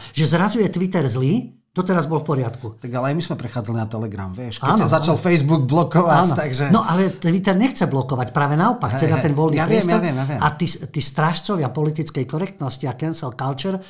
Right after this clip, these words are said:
Speaker 1: tým sa to nepáči.
Speaker 2: Áno.
Speaker 1: Ako to, že bude hocikto na
Speaker 2: To
Speaker 1: tom
Speaker 2: bude na
Speaker 1: Twitteri?
Speaker 2: Twitteri, to je paria a ten slušný
Speaker 1: Hej.
Speaker 2: človek bude
Speaker 1: Bude
Speaker 2: Mastodon.
Speaker 1: Mastodon. A už začala tá kampaň. Takže toto sa mi zdá ako veľmi podozrivé, že okamžite je ten človek odpísaný,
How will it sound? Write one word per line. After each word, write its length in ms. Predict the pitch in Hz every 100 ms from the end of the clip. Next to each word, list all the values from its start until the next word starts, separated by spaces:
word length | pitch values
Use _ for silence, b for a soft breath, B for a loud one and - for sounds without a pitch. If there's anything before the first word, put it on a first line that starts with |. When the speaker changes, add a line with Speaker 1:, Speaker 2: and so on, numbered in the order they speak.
| B
Speaker 1:
tým 240 | - 170
sa 80 | 170
to 160 | 185 208
nepáči. 560 | 226 - 123 - 110 -
Speaker 2:
Áno. 160 | 101 -
Speaker 1:
Ako 160 | -
to, 60 | 120
že 160 | 120 131 B B
bude 160 | 151 139
hocikto 480 | 113 147 - - 147
na 80 |
Speaker 2:
To 80 | 139
Speaker 1:
tom 80 | 147
Speaker 2:
bude 160 | 170 165
na 160 | 143
Speaker 1:
Twitteri? 160 | 165 156
Speaker 2:
Twitteri, 200 | 175 156
to 80 | 143
je 80 | 127
paria 400 | - 117 151 156
a 80 | 127
ten 160 | 135
slušný 320 | 127 135 135
Speaker 1:
Hej. 80 | 170
Speaker 2:
človek 160 | 160 147
bude 160 | 139
Speaker 1:
Bude 80 | 127
Speaker 2:
Mastodon. 240 | 156 180 160
Speaker 1:
Mastodon. 460 | 156 151 139 117 117 B
A 240 | - -
už 80 | 247 233
začala 320 | 254 247 233
tá 160 | 226 220
kampaň. 480 | 214 185 175 123 107 B B -
Takže 480 | 156 151 - -
toto 320 | _ 302 302 226
sa 160 | 214
mi 160 | 190 175
zdá 400 | 147 156 139 143 143
ako 400 | 131 139 131 123
veľmi 320 | 202 220 170
podozrivé, 560 | 151 147 127 139 135
že 160 | 156 127
okamžite 640 | 196 208 262 247 233 214
je 80 | 196
ten 80 | 196
človek 320 | 185 190 180
odpísaný, 640 | 139 147 160 156 170 165